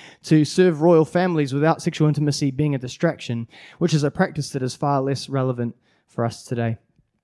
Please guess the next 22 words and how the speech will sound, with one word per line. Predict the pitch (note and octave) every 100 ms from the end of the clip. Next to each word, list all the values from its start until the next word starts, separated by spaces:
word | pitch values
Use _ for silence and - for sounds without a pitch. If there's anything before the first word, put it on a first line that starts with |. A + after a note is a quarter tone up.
| _ - -
And | E3
for | F3+
those | F#3 G#3
who | G#3
choose | F#3+ - G3 E3+
not | F#3 F#3+
to | G3+
marry | G3+ G3+ G#3
for | F#3+
the | E3
sake | - G3
of | F#3
the | D#3+
kingdom, | G3 G3+ A3+ G#3+ - -
refers | D#3+ G3 G3
to | E3+
those | F3 F3+
who | - D#3+
have | D#3
chosen | C#3 F3 F3 F#3
to | E3
forego | C#3 F#3 G#3 F3+ E3 D3+